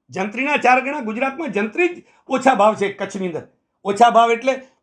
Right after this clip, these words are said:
બજાર ભાવ દસ લાખ રૂપિયા એકરના હોય અને જંત્રી બે લાખની હોય, તો એ જંત્રીના ભાવ આપે એના કરતાં સરકાર બજાર ભાવની રકમ ખેડૂતોને કેમ ન ચૂકવે? ખેડૂતોની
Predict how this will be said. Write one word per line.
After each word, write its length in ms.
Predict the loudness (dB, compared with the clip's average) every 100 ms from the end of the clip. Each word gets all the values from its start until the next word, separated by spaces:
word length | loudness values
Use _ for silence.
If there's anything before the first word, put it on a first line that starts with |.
| _ -20 _ -6
બજાર 300 | 0 2 6
ભાવ 200 | 4 4
દસ 140 | 2 2
લાખ 180 | -2 -2
રૂપિયા 320 | -4 -2 -2
એકરના 380 | -2 -2 0 0
હોય 180 | -2 -8 _
અને 140 | -6 -2
જંત્રી 400 | -2 -2 -2 0
બે 80 | 4
લાખની 400 | 4 2 -2 -2
હોય, 140 | -2 -8 _
તો 80 | -10
એ 80 | -8
જંત્રીના 460 | -10 -8 0 2 4
ભાવ 120 | 4
આપે 240 | 2 2
એના 220 | -2 -2 -4
કરતાં 340 | -4 -4 -4
સરકાર 320 | -4 4 2 2 _ _
બજાર 400 | -6 -2 4 4 4
ભાવની 320 | 2 2 -2 -4
રકમ 220 | -4 -6
ખેડૂતોને 400 | -6 -6 -6 -6
કેમ 240 | -6 -4
ન 100 | -4
ચૂકવે? 280 | -6 -12 -16 -18 _ _ _ _ _
ખેડૂતોની 600 | 0 2 4 2 2 2